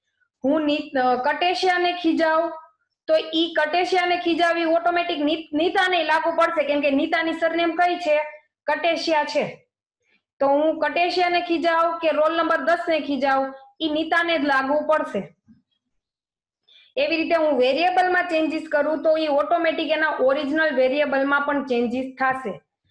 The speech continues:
પણ ફાયદો શું થયો? તો કે તમારી memory છે ઈ સેવ થાશે કેમ કે તમે copy મોકલતા નથી. Direct શું મોકલી દ્યો છો? Original variable મોકલી દ્યો છો. Clear છે?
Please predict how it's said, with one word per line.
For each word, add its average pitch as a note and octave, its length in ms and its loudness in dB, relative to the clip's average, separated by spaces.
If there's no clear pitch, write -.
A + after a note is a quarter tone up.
પણ D#4+ 200 0
ફાયદો F4 500 2
શું G#4 280 2
થયો? D#4+ 380 2
તો D#4+ 120 2
કે F4 120 0
તમારી F4 400 0
memory D#4+ 500 0
છે F4+ 180 0
ઈ F4 120 0
સેવ F4+ 360 2
થાશે D4+ 480 0
કેમ D#4 180 -2
કે E4 100 0
તમે E4 280 -2
copy E4+ 440 0
મોકલતા E4 560 0
નથી. D#4+ 420 -4
Direct D4+ 440 0
શું F#4 180 0
મોકલી D#4+ 300 -2
દ્યો D4 200 0
છો? D4 160 0
Original D4+ 800 2
variable C#4 520 2
મોકલી C4 520 0
દ્યો B3 520 0
છો. C4 320 -2
Clear F4 400 0
છે? F#4+ 200 0